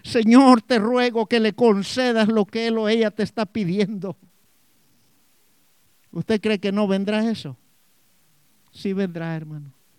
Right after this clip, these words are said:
Y muchos de nosotros hemos visto la manifestación de Dios a favor de nuestras oraciones. Muchos de nosotros las hemos comprobado. Que nos hemos quedado callados es otra cosa,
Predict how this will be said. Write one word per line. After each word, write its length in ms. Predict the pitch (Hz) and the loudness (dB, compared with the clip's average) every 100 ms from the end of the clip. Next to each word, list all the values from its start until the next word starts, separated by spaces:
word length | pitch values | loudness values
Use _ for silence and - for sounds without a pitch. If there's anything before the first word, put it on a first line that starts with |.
| _ _ - | _ _ 0
Y 160 | 202 | 2
muchos 460 | 196 214 220 233 202 | 4 4 4 2 0
de 120 | 202 | -2
nosotros 520 | 190 180 202 180 180 | -4 -4 -6 -6 -4
hemos 260 | 190 185 165 | -2 -4 -2
visto 460 | 190 170 - 151 147 _ _ - | -4 -4 -6 -6 -8 _ _ -12
la 140 | 175 | -10
manifestación 1200 | 165 160 160 156 147 156 151 185 180 151 147 147 - _ _ _ _ _ _ | -8 -8 -6 -6 -6 -8 -8 -6 -4 -2 -4 -8 -14 _ _ _ _ _ _
de 180 | 143 156 | -10 -6
Dios 440 | 147 160 156 139 - | -2 -2 -4 -6 -10
a 100 | 160 | -8
favor 380 | 135 151 135 143 | -4 -4 -4 -4
de 120 | 139 | -4
nuestras 380 | 139 143 - 135 | -4 -4 -6 -10
oraciones. 640 | 139 139 - 131 139 - _ _ _ _ _ _ _ | -8 -10 -12 -14 -16 -18 _ _ _ _ _ _ _
Muchos 680 | 208 196 240 262 247 196 226 | 2 6 8 6 4 -2 -6
de 140 | 214 208 | -6 -8
nosotros 580 | 208 - 208 175 170 | -10 -10 -12 -12 -14
las 220 | 170 180 175 | -12 -12 -12
hemos 240 | 175 170 | -12 -16
comprobado. 880 | - 190 175 196 185 196 - 123 156 _ _ - - | -16 -16 -14 -14 -14 -16 -18 -20 -20 _ _ -20 -8
Que 140 | - 208 | -2 0
nos 160 | 208 | 2
hemos 300 | 226 233 214 | 2 2 0
quedado 400 | 226 214 220 214 | -4 -6 -6 -6
callados 540 | 208 208 233 226 180 156 _ _ | -6 -4 -2 -2 -2 -4 _ _
es 160 | 226 190 | -2 -2
otra 280 | 202 - 185 | -2 -4 -8
cosa, 460 | - 185 139 151 | -4 -4 -4 -10